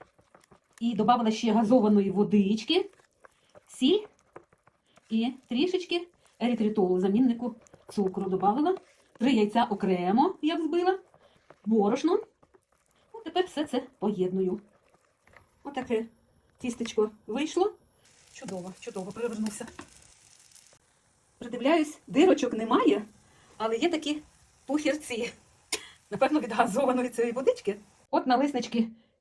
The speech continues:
і готові. Дуже мені сподобалось добавляти газовану воду. Напівмолоко і воду цю. У мене була смородина перетерта, без цукру і калина. От я поєднала, і отака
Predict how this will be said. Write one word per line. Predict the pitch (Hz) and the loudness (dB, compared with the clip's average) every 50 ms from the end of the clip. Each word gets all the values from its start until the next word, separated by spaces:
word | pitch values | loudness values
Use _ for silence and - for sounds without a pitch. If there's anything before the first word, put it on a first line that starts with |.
| _ - | _ 2
і | 254 262 | 4 6
готові. | 196 220 220 226 220 214 202 254 330 381 - - _ _ _ _ _ - | 8 6 6 8 6 6 6 6 4 2 0 -4 _ _ _ _ _ -12
Дуже | 175 - 240 277 359 381 330 294 | -2 4 6 8 8 8 6 8
мені | 285 269 262 277 | 10 10 10 8
сподобалось | - - 247 214 262 269 262 285 277 285 285 - _ _ _ _ - | 8 4 4 6 6 6 6 4 2 0 -4 -6 _ _ _ _ 0
добавляти | 202 202 226 220 254 254 254 | 4 6 8 8 8 6 6
газовану | 233 202 226 226 220 214 214 208 | 4 6 6 6 6 6 6 6
воду. | 208 202 208 214 226 - - - - - | 4 4 2 0 -2 -4 -8 -20 -10 2
Напівмолоко | - 226 226 262 254 226 226 220 220 226 247 285 302 302 - | 4 6 8 10 10 12 12 10 10 6 6 4 4 4 4
і | 220 247 233 | 4 4 4
воду | 196 208 226 233 226 226 226 | 4 4 4 4 6 4 0
цю. | 226 - 220 220 | -2 -2 0 2
У | 220 226 226 - _ _ _ _ _ _ - _ _ _ _ _ _ _ _ - | 2 0 0 -4 _ _ _ _ _ _ -20 _ _ _ _ _ _ _ _ 6
мене | 220 240 294 285 277 269 262 262 - - _ - _ - - | 8 8 10 10 8 6 4 2 -4 -18 _ -20 _ -4 2
була | 208 240 226 202 202 | 6 8 8 8 8
смородина | - 226 233 233 202 196 220 233 277 320 - - | 10 10 10 10 10 8 8 8 8 6 4 2
перетерта, | - 294 311 302 320 320 330 330 349 359 370 - _ _ _ _ _ _ _ _ - | 4 4 4 6 6 4 4 6 4 2 2 0 _ _ _ _ _ _ _ _ -2
без | 175 196 240 269 320 320 - - | 6 8 8 8 8 6 2 2
цукру | - 247 226 226 220 196 196 208 - - _ _ _ - | 6 6 6 6 4 0 -2 -4 -6 -8 _ _ _ 6
і | 262 302 | 6 8
калина. | - 262 240 226 220 202 185 185 196 277 | 8 6 6 6 4 4 2 0 0 2
От | 262 233 | 4 4
я | 226 | 4
поєднала, | - 214 202 220 208 214 262 349 381 381 427 440 - | 4 4 2 2 6 6 6 8 6 4 2 0 -2
і | 240 240 | -2 -2
отака | 233 233 226 247 277 | 0 0 2 2 2